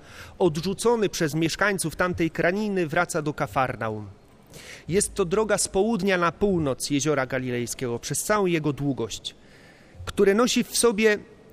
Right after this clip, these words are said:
jako miejsce symbol śmierci. Woda jest symbolem też śmierci w Biblii.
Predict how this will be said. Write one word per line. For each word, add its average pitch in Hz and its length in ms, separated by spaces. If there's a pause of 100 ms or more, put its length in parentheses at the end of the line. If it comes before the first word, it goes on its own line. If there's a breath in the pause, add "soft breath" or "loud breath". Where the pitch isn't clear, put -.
(160)
jako 156 320
miejsce 185 720 (840)
symbol 160 400
śmierci. 151 760
Woda 151 220
jest - 200
symbolem 156 360
też 143 140
śmierci 196 580
w 117 80
Biblii. 120 420